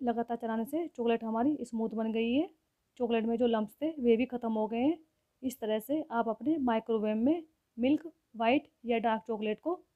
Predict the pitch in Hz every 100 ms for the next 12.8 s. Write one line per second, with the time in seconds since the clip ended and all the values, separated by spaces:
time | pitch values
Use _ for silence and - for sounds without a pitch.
0 | 220 214 208 - 214 226 - 247 311 -
1 | _ _ _ _ _ _ _ _ _ _
2 | _ _ _ _ _ - 262 285 254 -
3 | 262 254 247 240 233 233 - 330 _ 233
4 | 226 226 277 330 269 240 226 247 285 269
5 | 226 226 233 285 330 - 220 220 - 220
6 | 226 233 285 339 _ - 240 240 233 220
7 | 214 - 311 302 233 - 311 302 220 196
8 | 214 196 220 220 220 226 233 311 - _
9 | _ _ _ _ _ _ _ _ _ 240
10 | 247 247 233 240 285 277 233 233 240 233
11 | 220 240 254 311 - 226 220 220 208 233
12 | 240 311 - _ - 226 269 302